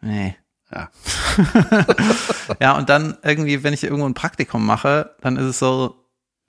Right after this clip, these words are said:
Speaker 1: hallo, ähm, kannst du irgendwas? Ja, kannst du auf der Bühne stehen. Ja, aber hier ist Schreibtisch. Oh. Kannst du Mail schreiben? Ja, an Deutsche.
Speaker 2: Ja,
Speaker 1: Oh.
Speaker 2: dann lern das.
Speaker 1: Ja, also die,
Speaker 2: Ja, ja.
Speaker 1: ähm, was, was soll mir da irgendein Betrieb? Keine Ahnung. Und mir hat auch so ein,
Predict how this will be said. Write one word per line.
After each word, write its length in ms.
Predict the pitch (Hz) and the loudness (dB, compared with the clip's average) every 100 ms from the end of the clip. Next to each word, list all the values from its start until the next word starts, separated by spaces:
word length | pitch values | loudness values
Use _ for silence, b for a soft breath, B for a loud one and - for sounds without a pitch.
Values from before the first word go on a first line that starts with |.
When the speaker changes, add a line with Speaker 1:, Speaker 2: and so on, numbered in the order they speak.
| - | -12
Speaker 1:
hallo, 460 | 120 143 139 135 135 | 0 2 4 2 0
ähm, 460 | 117 123 120 117 - | 2 0 0 -4 -6
kannst 300 | - 151 - | -4 -4 -2
du 40 | |
irgendwas? 360 | 151 156 156 156 - _ - | -2 0 0 -2 -6 _ -6
Ja, 160 | 131 | -4
kannst 180 | 131 147 | -4 -2
du 40 | 131 | -2
auf 60 | |
der 100 | 131 | -2
Bühne 240 | 123 151 117 | -2 -2 -2
stehen. 160 | 117 | -2
Ja, 60 | 120 | -2
aber 100 | 123 | -2
hier 120 | 147 | -4
ist 60 | 139 | -6
Schreibtisch. 760 | - 151 - - - - - _ _ _ - | -2 -2 -2 -4 -6 -6 -14 _ _ _ -4
Oh. 160 | 127 110 - _ _ - _ _ _ _ | -2 -2 -6 _ _ -20 _ _ _ _
Kannst 200 | 135 - | -6 -2
du 40 | |
Mail 240 | 131 147 170 | 4 4 4
schreiben? 500 | - 104 95 95 80 _ _ | 2 2 2 2 -8 _ _
Ja, 120 | 107 | -6
an 100 | 85 | -2
Deutsche. 480 | 107 147 165 - - - _ _ _ _ _ | 2 4 4 0 -4 -6 _ _ _ _ _
Speaker 2:
Ja, 240 | 139 151 107 | 0 2 0
Speaker 1:
Oh. 100 | - | -4
Speaker 2:
dann 160 | - 90 | -6 -2
lern 360 | 92 104 110 110 | 2 4 4 4
das. 380 | 120 - - _ B B - | 0 -2 -10 _ B B 2
Speaker 1:
Ja, 240 | 123 156 | 4 6
also 200 | - 123 | 4 0
die, 120 | 117 123 | -2 0
Speaker 2:
Ja, 120 | 127 | 0
ja. 160 | 117 | 0
Speaker 1:
ähm, 220 | 127 123 120 | -4 -6 -6
was, 160 | 117 117 _ - - - | -10 -12 _ -20 -20 -12
was 120 | 117 | -6
soll 100 | 127 | -2
mir 100 | 143 | 0
da 120 | 127 123 | 2 0
irgendein 240 | 123 123 | 0 -2
Betrieb? 560 | 117 - - 131 127 - | -4 -4 -6 -6 -8 -4
Keine 160 | 120 110 | 2 2
Ahnung. 160 | 113 | 2
Und 80 | 127 | 2
mir 120 | 135 | 0
hat 80 | 151 | 0
auch 160 | - 131 | -2 -2
so 140 | 127 | 0
ein, 300 | 127 131 - | 0 0 -6